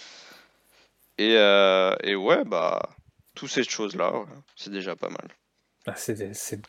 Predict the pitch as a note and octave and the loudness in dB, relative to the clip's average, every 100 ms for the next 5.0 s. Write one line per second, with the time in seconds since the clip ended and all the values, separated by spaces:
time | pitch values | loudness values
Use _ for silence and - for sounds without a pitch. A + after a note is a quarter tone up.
0 | _ - C3 E3 C#3 G#2+ E3 F#3 G#2+ A2 | _ 2 10 12 10 6 0 -2 -4 -10
1 | - _ _ _ - A#2 B2 - C#3 C3+ | -20 _ _ _ -2 0 -2 -4 -4 -4
2 | B2+ B2 C#3+ C3+ D3+ - D#3+ - C3 C3 | -4 -2 0 0 0 2 2 0 -2 -4
3 | - D3+ C#3+ G#2+ G#2+ G2+ G#2+ G#2+ G#2+ A#2 | -6 -6 -2 0 0 0 -2 -6 -2 0
4 | D3+ - C#3+ B2 - - C#3+ C3+ G#2+ | 0 -2 -10 -8 -8 -4 -2 0 0